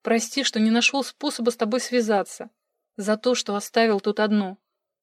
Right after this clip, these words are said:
В глазах девушки промелькнуло удивление напополам с недоверием. Она легко нахмурилась. Красивая, уверенная в себе, успешная. Всего этого добилась исключительно благодаря себе.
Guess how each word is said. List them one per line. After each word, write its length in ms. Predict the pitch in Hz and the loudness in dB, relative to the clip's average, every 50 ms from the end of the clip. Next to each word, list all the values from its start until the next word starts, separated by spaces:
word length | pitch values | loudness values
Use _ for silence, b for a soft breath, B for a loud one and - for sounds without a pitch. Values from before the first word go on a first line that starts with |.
| _ _ | _ _
В 60 | 214 | -4
глазах 340 | 220 202 196 185 190 190 185 | -2 -2 0 0 -2 -4 -4
девушки 460 | 185 190 226 247 247 226 - - 196 | -2 0 2 2 2 0 -2 -6 -8
промелькнуло 580 | - - 190 196 196 196 - 220 226 240 233 | -8 -4 -4 -4 -4 -2 0 2 2 4 4
удивление 560 | 226 214 202 214 202 208 226 262 269 254 247 226 | 2 2 0 -2 0 2 2 2 4 4 4 4
напополам 520 | 226 214 220 208 - 214 208 220 240 233 | 2 2 0 -2 0 2 2 2 2 2
с 100 | - - | 0 0
недоверием. 680 | 240 240 226 269 269 254 247 233 214 196 175 170 190 - _ _ _ _ _ _ _ _ _ | 0 2 2 2 2 4 2 2 2 0 -4 -8 -10 -14 _ _ _ _ _ _ _ _ _
Она 200 | - 202 208 208 | -4 -2 0 0
легко 280 | 208 202 - - 233 | -2 -2 -2 -2 0
нахмурилась. 760 | 214 220 233 233 - 220 208 202 196 185 165 170 175 - _ _ _ _ _ _ _ _ _ _ | 2 2 0 2 2 0 0 0 -2 -4 -6 -8 -10 -12 _ _ _ _ _ _ _ _ _ _
Красивая, 800 | _ - 196 208 - - - - 208 214 220 196 190 185 185 - _ _ _ _ _ | _ -8 -6 -6 -6 -6 -6 -2 -2 -2 0 -2 -4 -6 -8 -12 _ _ _ _ _
уверенная 640 | 208 190 175 185 220 240 240 240 214 208 202 196 | -8 -6 -2 0 2 2 4 4 2 2 0 -2
в 40 | 190 | -6
себе, 300 | - - 196 180 196 190 | -8 -10 -6 -6 -4 -4
успешная. 720 | 202 - - - - 226 240 233 - - 214 202 196 202 - _ _ _ _ _ _ _ _ _ | -4 -4 -6 -2 2 2 2 4 2 0 -2 -4 -4 -6 -10 _ _ _ _ _ _ _ _ _
Всего 360 | _ - - 233 208 247 262 254 | _ -6 -4 -2 0 2 2 2
этого 200 | 240 220 202 196 | 2 0 0 0
добилась 500 | 196 202 196 220 247 254 240 226 - 226 | 0 0 2 0 2 2 0 0 -2 -8
исключительно 680 | - - 220 196 - - - 262 240 - 247 233 226 | -6 -6 -6 -6 -4 -4 -6 -6 -4 0 0 2 2
благодаря 380 | 208 208 208 208 196 196 208 202 | 2 2 0 0 0 -2 -2 -4
себе. 440 | - - 214 185 185 190 185 196 | -4 -8 -8 -6 -6 -6 -6 -6